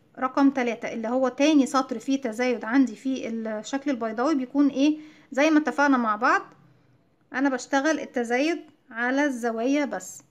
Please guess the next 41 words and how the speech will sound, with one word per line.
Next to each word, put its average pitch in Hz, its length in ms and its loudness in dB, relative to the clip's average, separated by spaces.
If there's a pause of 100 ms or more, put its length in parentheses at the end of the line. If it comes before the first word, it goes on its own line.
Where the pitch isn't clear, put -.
شايفين 277 480 0
الجنب 262 320 4
اللي 247 140 0
على 240 160 0
اليمين 254 360 4
ده 320 200 0 (400)
مكان 262 280 -2
الزاوية، 269 460 -2 (840)
والجنب 262 340 2
اللي 269 140 2
على 220 80 2
الشمال 247 420 -4
ده 233 100 -4
بس 240 240 -6
مكان 247 300 2
الزاوية 233 380 -2
اهو. 311 140 2
لا 285 160 0
بصوا 277 340 -2
انا 294 100 6
حاطة 294 260 0
ايدي 262 240 -2
كده، 277 300 -4 (500)
التمانية 285 460 2
عمود 302 280 4
دول 247 200 -2
والتمانية 269 460 2
عمود 269 240 2
اللي 269 140 0
فوق 320 240 -4
دول 262 440 -2 (100)
عددهم 247 520 0
ثابت 285 520 -2
طول 277 340 0
السطور 240 680 -4
بتاعتي، 277 500 -2
مهما 254 440 0
زادت 233 380 -2
عدد 240 300 0
السطور 240 420 -6
بتاعتي 320 480 -2